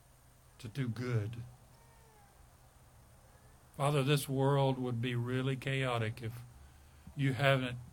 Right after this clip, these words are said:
planted that in every person's heart to do good. And Father, we thank you that you freely offer salvation by your grace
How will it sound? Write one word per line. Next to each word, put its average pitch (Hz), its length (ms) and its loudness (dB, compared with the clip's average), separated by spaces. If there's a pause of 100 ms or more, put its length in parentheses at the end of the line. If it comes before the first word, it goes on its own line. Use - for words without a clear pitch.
(140)
planted 127 720 -2
that 120 260 -2
in 113 140 -2
every 127 320 -2
person's 127 460 -6
heart 110 280 -2 (140)
to - 80 -14
do 113 280 -6
good. 107 300 -6 (2500)
And 113 120 -6
Father, 135 360 2
we 117 420 -2
thank 143 320 0
you 135 300 2
that 113 340 -4 (640)
you 131 160 -2
freely 156 600 0
offer 135 680 0 (1600)
salvation 127 1000 0 (180)
by 123 140 -4
your 117 200 0
grace 123 760 -4